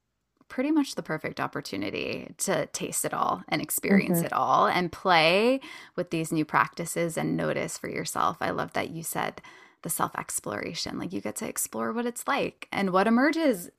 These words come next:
Speaker 1: as a
Speaker 2: Mm-hmm.
Speaker 1: result of, of playing with these practices with us.
Speaker 2: Mm-hmm. Yeah. Yeah. And I see this work as really cultivating deep inner confidence, which is so supportive for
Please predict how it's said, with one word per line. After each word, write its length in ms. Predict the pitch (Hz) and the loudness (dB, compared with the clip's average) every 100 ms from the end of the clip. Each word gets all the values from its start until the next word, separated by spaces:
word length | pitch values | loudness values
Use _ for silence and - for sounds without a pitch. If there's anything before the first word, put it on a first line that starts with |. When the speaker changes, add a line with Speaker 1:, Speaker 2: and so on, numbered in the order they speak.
| _ _ _ | _ _ _
Speaker 1:
as 200 | 220 226 | 6 6
a 40 | 254 | 6
Speaker 2:
Mm-hmm. 80 | 269 | 6
Speaker 1:
result 560 | - 294 - - - - | 10 10 8 2 -6 2
of, 400 | 202 202 214 - | 2 2 -2 -2
of 180 | 208 208 | -2 -2
playing 380 | - 214 220 214 | -4 -2 -2 -4
with 140 | 226 | -4
these 340 | 214 214 208 - - - - | -2 -2 -4 -8 -12 -18 -8
practices 640 | - 190 - 202 - 180 | -2 -2 -2 -6 -6 -6
with 160 | 202 - | -8 -8
us. 400 | - 190 - - _ _ _ | -8 -8 -8 -10 _ _ _
Speaker 2:
Mm-hmm. 580 | 185 151 165 151 151 156 - | 0 2 0 0 -2 -8 0
Yeah. 500 | 175 160 113 90 - - | 6 6 6 0 -2 2
Yeah. 440 | 180 151 143 147 | 6 8 6 4
And 120 | 170 | 2
I 140 | 170 170 | 2 0
see 240 | - 180 | 4 6
this 240 | 165 165 165 | 6 2 2
work 240 | 156 156 | 2 4
as 220 | 151 151 | 2 2
really 240 | 151 156 156 | 2 2 2
cultivating 920 | - 156 147 151 151 151 147 147 147 _ _ - | 0 -4 0 4 6 6 4 2 -2 _ _ 2
deep 240 | 180 202 196 | 8 10 8
inner 220 | 165 147 | 6 4
confidence, 800 | - 139 139 185 226 254 233 - | 4 2 6 6 6 4 0 -4
which 520 | 160 170 156 - - - _ _ _ _ 185 | 4 6 6 2 -8 -14 _ _ _ _ 2
is 180 | 170 | 4
so 260 | - 185 175 | 6 8 8
supportive 640 | 170 160 160 151 147 139 - | 8 2 6 8 8 6 2
for 440 | 143 139 139 143 | 4 6 4 4